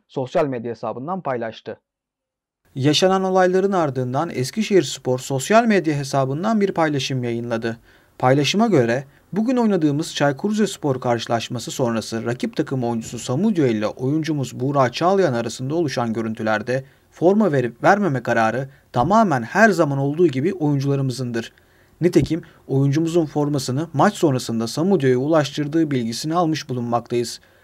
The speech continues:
Kulübümüzde malzeme konusunda bir eksiklik yaşanmadığını kamuoyunun bilgisine sunarız." açıklamasını yaptı. Evet, şu an Eskişehirspor birazcık zor durumda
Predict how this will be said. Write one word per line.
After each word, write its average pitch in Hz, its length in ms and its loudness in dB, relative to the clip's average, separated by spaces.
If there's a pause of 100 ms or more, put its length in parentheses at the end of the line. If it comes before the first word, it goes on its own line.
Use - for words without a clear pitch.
(180)
Kulübümüzde 139 720 0
malzeme 135 380 2
konusunda 131 520 -2
bir 165 80 2
eksiklik 139 500 -4
yaşanmadığını 139 720 0 (120)
kamuoyunun 127 560 -2
bilgisine 151 440 -2
sunarız." - 520 -6 (360)
açıklamasını 123 640 -6
yaptı. 113 400 -4 (920)
Evet, 202 260 0
şu 202 160 -4
an 196 80 -4
Eskişehirspor 190 680 -6
birazcık 180 440 -4
zor 180 280 0
durumda 151 460 -6